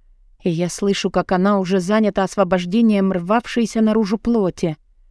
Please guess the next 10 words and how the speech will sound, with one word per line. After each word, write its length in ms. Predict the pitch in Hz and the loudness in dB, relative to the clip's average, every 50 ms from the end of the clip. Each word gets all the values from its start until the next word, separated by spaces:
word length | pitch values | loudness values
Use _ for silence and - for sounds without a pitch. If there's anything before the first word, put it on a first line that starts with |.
| _ _ _ - - - | _ _ _ -20 -16 -6
Она 300 | - 175 160 160 165 160 | -2 -2 0 0 0 -2
со 140 | - - 170 | -2 -4 -6
шлепком 580 | - - 175 160 - - - - 196 185 180 | -4 0 -2 -2 -2 -4 -4 0 0 0 2
касается 540 | - 175 165 - - 180 175 170 - - 180 | 0 -2 -4 -2 -2 -2 -2 -2 -4 -2 -2
моего 260 | 175 170 175 165 185 | 0 0 0 0 -2
бедра, 460 | 175 170 175 165 160 170 190 202 202 - _ _ _ _ _ _ _ _ - | -2 0 -2 -2 0 0 -2 -2 -2 -4 _ _ _ _ _ _ _ _ -6
пугая 460 | - 240 226 214 233 262 262 226 202 196 | -4 -2 -2 2 2 4 4 4 4 4
размерами 600 | 208 208 190 208 226 240 254 226 196 185 180 175 | 2 2 2 2 2 4 4 2 2 2 0 0
сильнее 600 | - - - 196 185 196 220 233 233 240 240 247 | -2 -2 -2 0 0 2 2 2 2 2 2 0
обычного. 640 | 240 226 262 220 - - - - 180 156 160 156 | 2 2 0 -2 -2 -4 -6 -4 -2 -2 -2 -4